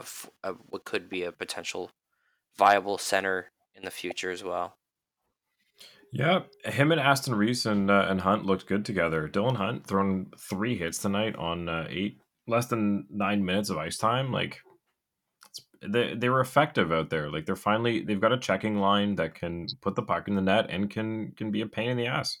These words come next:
Speaker 2: So it's, it's nice to see finally they're, they're getting a full identity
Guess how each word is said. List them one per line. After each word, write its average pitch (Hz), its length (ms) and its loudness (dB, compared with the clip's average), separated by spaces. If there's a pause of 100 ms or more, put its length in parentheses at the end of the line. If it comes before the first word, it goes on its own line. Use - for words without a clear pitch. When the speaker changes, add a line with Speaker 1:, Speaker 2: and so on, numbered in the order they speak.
Speaker 2:
So 101 220 0
it's, 104 400 0
it's 104 160 -6
nice 113 260 0
to 123 80 -8
see 120 200 -2
finally 98 360 0
they're, 80 300 -4
they're 87 140 -4
getting 95 400 -2 (280)
a 92 80 -8
full 117 540 -2 (340)
identity 123 840 0